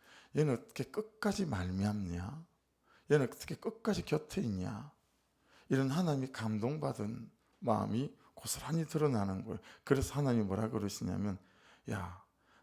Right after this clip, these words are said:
내가 하려고 하는 거 아브라함에게는 못 숨기겠다. 함께 나누고 같은 마음을 품고 아브라함도 내 사역에 동참시켜야겠다."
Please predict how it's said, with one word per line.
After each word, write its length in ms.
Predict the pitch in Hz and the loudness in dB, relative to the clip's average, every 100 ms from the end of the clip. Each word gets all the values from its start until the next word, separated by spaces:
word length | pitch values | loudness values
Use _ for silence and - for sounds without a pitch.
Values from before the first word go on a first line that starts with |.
| - | -2
내가 220 | 107 117 | 0 2
하려고 360 | 120 120 120 | 0 0 0
하는 280 | 107 107 104 | 0 0 -2
거 460 | - 95 95 98 - _ _ _ | -6 -8 -8 -10 -16 _ _ _
아브라함에게는 760 | - 92 95 135 156 104 101 95 | -8 -6 -4 -4 -4 -4 -6 -6
못 140 | 90 | -8
숨기겠다. 840 | 85 - 120 135 - - - 110 - _ - | -10 -8 -10 -10 -14 -16 -14 -14 -14 _ -20
함께 420 | - 180 185 - 123 | -10 -6 -6 -4 -2
나누고 540 | 98 92 101 95 92 _ _ - - | -2 -4 -6 -8 -12 _ _ -20 -18
같은 380 | - 131 - 175 | -8 -8 -4 -2
마음을 300 | 131 107 98 | 0 0 -2
품고 460 | - 123 107 - 104 - _ - - - | -6 -12 -12 -12 -12 -16 _ -20 -16 -4
아브라함도 600 | 110 110 165 165 139 127 | 0 2 2 2 0 0
내 140 | 107 | 0
사역에 580 | 104 139 104 - 107 - _ _ _ - | -2 -4 -4 -4 -8 -10 _ _ _ -10
동참시켜야겠다." 1300 | 117 110 175 151 - - 156 98 90 - - 101 | -4 -4 -4 -6 -6 -6 -4 -4 -6 -12 -14 -16